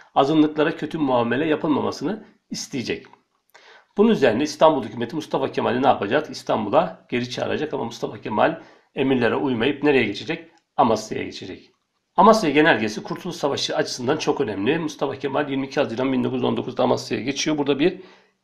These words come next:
genelge yayınlıyor. Bu genelgeyi diğer komutanlara da imzalatıyor. Mesela Kazım Karabekir'e, Refet Paşa'ya, Ali Fuat Paşa'ya. Burada amacı ne arkadaşlar? Genelgenin kişisel olmadan çıkıp genel, herkesi kapsayan, halka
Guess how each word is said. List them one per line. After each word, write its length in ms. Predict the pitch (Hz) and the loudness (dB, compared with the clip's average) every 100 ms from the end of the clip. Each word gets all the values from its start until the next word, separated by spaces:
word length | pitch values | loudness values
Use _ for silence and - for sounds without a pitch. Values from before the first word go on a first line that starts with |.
| _ | _
genelge 420 | 139 135 160 127 | 4 8 10 8
yayınlıyor. 480 | 113 104 98 92 98 - - - | 4 2 0 -4 -8 -10 -20 -6
Bu 80 | 190 | 4
genelgeyi 720 | 190 202 190 135 131 214 - - _ _ _ _ - | 8 8 8 4 0 0 -8 -20 _ _ _ _ -2
diğer 280 | 156 202 202 | 4 4 4
komutanlara 600 | 170 156 165 156 156 131 | -2 2 4 6 6 2
da 40 | |
imzalatıyor. 480 | 113 110 104 104 117 | 0 2 0 -2 -4
Mesela 500 | 131 131 131 127 - _ - | -2 -2 -2 -4 -12 _ -4
Kazım 320 | 143 127 127 | -2 -2 -4
Karabekir'e, 1200 | - 123 - 120 - 104 120 107 104 101 - - _ _ - | -4 -6 -4 -8 -10 -10 -8 -8 -4 -4 -6 -16 _ _ -6
Refet 340 | 123 143 139 | -2 -2 -4
Paşa'ya, 320 | - 104 117 110 | -6 -6 -2 0
Ali 140 | 127 | 0
Fuat 300 | - 131 127 | -2 -4 -4
Paşa'ya. 420 | 113 - 139 143 | -8 -4 -4 -2
Burada 200 | 175 185 | 4 8
amacı 280 | 160 165 190 | 8 8 4
ne 120 | 165 | 4
arkadaşlar? 560 | 113 - 107 - 196 208 - - _ | 2 -2 -8 -2 -2 -4 -14 -20 _
Genelgenin 520 | - 131 175 156 156 185 | 0 4 4 4 2 2
kişisel 320 | - - 170 | -2 2 2
olmadan 480 | 131 117 113 107 113 - | 4 2 2 -2 -6 -10
çıkıp 400 | - - 220 - _ _ _ - - | -8 -4 -4 -4 _ _ _ -16 -8
genel, 400 | - 139 151 110 - | 2 6 6 4 2
herkesi 420 | 180 180 151 175 | 0 0 -8 0
kapsayan, 460 | 139 - 156 131 | 0 2 -2 -2
halka 540 | - 139 139 190 196 | 2 2 4 2 2